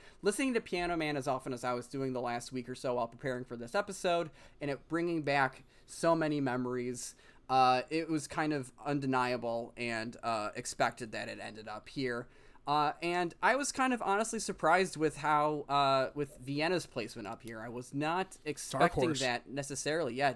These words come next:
Speaker 1: definitely a dark horse. Definitely an interesting tournament I got. Noah, how are things on your side with, uh, excuse me, Scenes from Italian Restaurant going up against Piano Man, which I will,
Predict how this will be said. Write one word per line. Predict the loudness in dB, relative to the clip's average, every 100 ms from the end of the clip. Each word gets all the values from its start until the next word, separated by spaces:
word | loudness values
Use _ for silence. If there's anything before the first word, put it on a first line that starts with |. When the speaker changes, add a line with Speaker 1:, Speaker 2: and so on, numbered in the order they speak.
| 2
Speaker 1:
definitely | 2 4 0 0 0
a |
dark | 2 0 0
horse. | -2 -2 -2
Definitely | -4 -2 -2 0 -2 -6 -14 -10
an | -6
interesting | -4 -4 -4 -4
tournament | -4 -2 0 0 -2
I | -4
got. | -4 -4 -2
Noah, | 0 2
how | 2
are | 2
things | 0 -2 -4 -6 -14 -20 -20 -6
on | -2 0
your | 0
side | 0 0 -2 -4
with, | -6 -4
uh, | -2 -2 -4 -20 -20
excuse | -12 -4 -2
me, | 0 -2 -6 -20 -20 -20 -20 -20 -20 -20 -20 -20 -16
Scenes | -2 0 2
from | 0
Italian | 0 0 2
Restaurant | 0 0 -2 -2
going | -2 -2
up | -4
against | -4 -4
Piano | -4 0 2
Man, | 2 0
which | -2 -6 0
I | 2 2
will, | -2